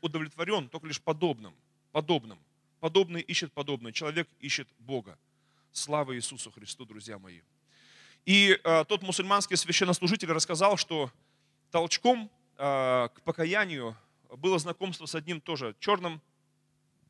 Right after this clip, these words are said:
но христианином, который сказал, что, знаешь, говорит, «Если в твоей жизни будет, э, тяжелая ситуация, то вспомни, что Иса Масих,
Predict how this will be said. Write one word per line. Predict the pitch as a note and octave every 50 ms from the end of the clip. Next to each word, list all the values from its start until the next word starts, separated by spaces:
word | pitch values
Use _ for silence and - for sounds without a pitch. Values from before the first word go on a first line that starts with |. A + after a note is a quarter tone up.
| - - _ _
но | C3+ D3
христианином, | D3 - D3+ D3 - - D#3 D#3 E3 E3 D#3 C#3+ C3 _ _ _ _ _
который | - D#3+ D#3 F3+ E3+
сказал, | D3+ - E3+ D3 E3+ F#3+ G3 E3+ - _ _ _ _ _ _
что, | - - - E3
знаешь, | D3+ C#3+ F#3+ A3+ A3 F#3 D3+ C#3
говорит, | C#3 C3 A#2 G#2 - _ _ _ _ _ _ _ _ _ _ _ _ _ _ _
«Если | - F#3+ - G3+
в |
твоей | - F#3 G3 G3
жизни | F#3+ F3 A3+ G#3+ E3 F3+ F3+
будет, | D#3+ F3+ G3+ F3 F3 D3 - - - _
э, | D#3+ C#3+ C#3 C#3+ C3+ C3 B2+ B2 A#2+
тяжелая | - F#3 F3 F3+ F3+ E3 D#3+
ситуация, | D3+ - F3 - A3 A#3+ G#3+ - D#3 C#3
то | C3+ F#3 F3+
вспомни, | - - - - A3 F#3 D#3 C3+
что | B2+ - - F3+ E3+ D3+ - - _ _
Иса | F3 E3 - - C#4 C#4
Масих, | A3+ F#3 - - C#3+ A#2+ G2+